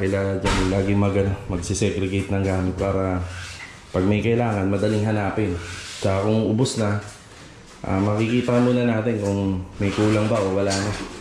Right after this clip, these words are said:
Kaya may importante sa atin, naka-segregate po yung gamit.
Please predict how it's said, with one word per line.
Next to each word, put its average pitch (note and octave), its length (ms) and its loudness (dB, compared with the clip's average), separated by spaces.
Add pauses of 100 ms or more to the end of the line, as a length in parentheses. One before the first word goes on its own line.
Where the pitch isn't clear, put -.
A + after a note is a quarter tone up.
(600)
Kaya F#2+ 320 0
may F#2+ 220 2
importante G2 420 -2
sa F#2 240 -2
atin, G2 160 0
naka-segregate F2+ 1300 -2
po G2+ 100 2
yung F#2+ 140 0
gamit. F#2 260 -4